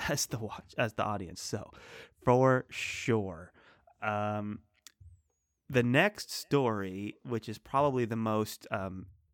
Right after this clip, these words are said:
inconsequential <laughs> story of them all, is Eternal Flame, uh, story number three, where Geralt and Dandelion visit the big city of Novigrad and find themselves in the middle of a wild chase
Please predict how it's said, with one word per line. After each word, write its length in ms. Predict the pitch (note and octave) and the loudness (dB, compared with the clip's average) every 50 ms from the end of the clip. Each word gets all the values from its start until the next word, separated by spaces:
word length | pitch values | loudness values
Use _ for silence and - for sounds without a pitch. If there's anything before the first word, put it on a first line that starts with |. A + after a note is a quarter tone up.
| _ _ B2 | _ _ -2
inconsequential 1040 | C3 C3+ C#3 - - C3+ C3 C#3 - - - - - B2+ C#3 E3+ - - C4 C4+ | -2 0 -2 -2 -2 0 0 0 0 -2 -4 0 2 2 2 2 -2 -4 -4 -4
<laughs> 0 | |
story 500 | B3+ - - - G3+ A3 B3+ - A#3+ C4+ - - | -4 0 4 4 6 6 6 4 4 2 2 2
of 160 | F3 F3 F3 | 0 4 4
them 120 | E3+ E3+ | 4 6
all, 280 | F3+ D#3+ E3+ F#3 B3+ - - - - - - - - | 6 6 6 4 2 0 -10 -14 -14 -12 -14 -12 -2
is 400 | - - C3+ C#3 C#3+ C3+ C3 - - | 6 8 10 10 10 8 6 2 0
Eternal 440 | - B2 - - - C#3 D3+ E3 E3+ | -2 -2 0 4 4 6 6 6 4
Flame, 640 | - - - - - C#3 D3+ F#3 F3 C#3 G#2 C2 - - - - - - - - - - | 2 -2 -8 0 2 4 4 4 2 0 -4 -6 -12 -18 -20 -20 -20 -20 -20 -20 -8 -6
uh, 100 | - G#2 | -6 -6
story 400 | - - - - B2 C3 C#3+ D3 | -6 -4 0 2 2 4 4 2
number 180 | D3 D3 D3+ | 2 0 -2
three, 320 | C#3+ - C3+ C3+ D#3+ D3+ G#2 | 0 0 2 2 4 2 0
where 160 | - G2 G2+ A2 | 0 -2 -2 -2
Geralt 460 | G#2+ G#2+ A#2+ C3 D3 D#3 D#3+ D#3+ - - _ | 2 4 6 8 8 8 6 6 2 -4 _
and 200 | C3 A#2+ A#2+ A2+ | 2 2 2 2
Dandelion 720 | A2 A2+ B2+ D#3+ E3 C#3+ B2 A#2 A2+ G#2 G#2 G#2 G2+ G#2 | 0 0 0 0 2 2 4 4 4 4 2 -2 -6 -4
visit 300 | G#2+ C3 - C#3 D#3+ D3 | -2 -2 2 2 2 2
the 80 | - A#2 | 2 -2
big 300 | G#2+ - B2 C3 D3 D3 | 4 6 6 6 6 2
city 380 | - - - D3 D3 D#3 D#3 - | -2 2 2 4 6 6 4 4
of 160 | - B2 G#2+ | 4 2 2
Novigrad 680 | G#2+ G#2 A2 C3+ D3+ C3 A2+ - G#2 F#2+ F2+ F2+ F2 - - - - - _ | 2 4 6 6 6 6 2 0 -2 -4 -6 -8 -12 -14 -16 -20 -20 -4 _
and 160 | - A#2 G#2+ | 0 0 2
find 280 | - A#2+ B2 C3+ D3 C#3+ | 6 8 8 8 10 8
themselves 520 | C#3 C#3+ C3 - - C#3 C3+ C#3 C#3 C3+ | 6 4 4 4 4 4 4 4 0 -2
in 160 | - - A#2+ A2 | -4 -4 -4 -2
the 80 | G#2 G2+ | -2 -2
middle 320 | G2+ A2 B2 C3 C3+ C3+ | 0 2 2 4 4 2
of 180 | - F#2+ A2+ G2 | 2 0 -2 -2
a 60 | F#2+ | -2
wild 400 | F#2+ G2 A2+ B2+ C#3 C#3+ D3+ D3 - | 0 4 6 6 6 6 4 2 0
chase 500 | - - D#3+ C#3 F#2+ - - - - | 4 4 4 4 4 0 -4 -6 -6